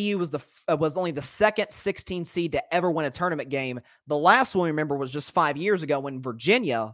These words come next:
one seed Virginia, got knocked out by U M B C. To me, that's the worst performance ever by a one seed, 'cause Virginia got smoked. If I'm not mistaken, I think it was seventy-four fifty-four was the final score. I mean, they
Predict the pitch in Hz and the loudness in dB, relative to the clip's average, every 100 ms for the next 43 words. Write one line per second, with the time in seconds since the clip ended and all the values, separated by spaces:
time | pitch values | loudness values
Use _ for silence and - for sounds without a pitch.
0 | _ 139 180 - 170 147 139 202 147 143 | _ 2 2 2 -2 0 0 2 2 2
1 | 147 147 151 139 127 151 190 180 117 - | 0 0 0 0 0 0 0 0 -4 -4
2 | 127 113 - - - 240 302 208 196 - | -6 -6 -10 -6 0 2 6 6 6 2
3 | 165 175 - - - 160 160 147 147 139 | 2 2 0 -8 -8 -4 -2 -2 -2 -2
4 | 135 127 139 160 139 120 - 110 123 123 | 0 0 2 0 0 -6 -10 -10 -10 2
5 | 185 277 156 98 87 _ _ 123 175 131 | 4 4 4 0 -4 _ _ 0 4 4
6 | - - - - 95 90 113 208 - - | 0 -10 -16 -16 -14 -2 8 8 8 -2
7 | 151 214 262 180 - 170 254 180 - 202 | 2 4 6 2 0 0 0 -4 0 2
8 | 208 226 208 208 190 175 202 - 196 175 | 2 0 2 2 2 -4 -4 -2 0 0
9 | 160 175 185 170 196 208 - - 214 214 | -2 -2 -2 0 0 0 -2 -6 -2 0
10 | 311 | 0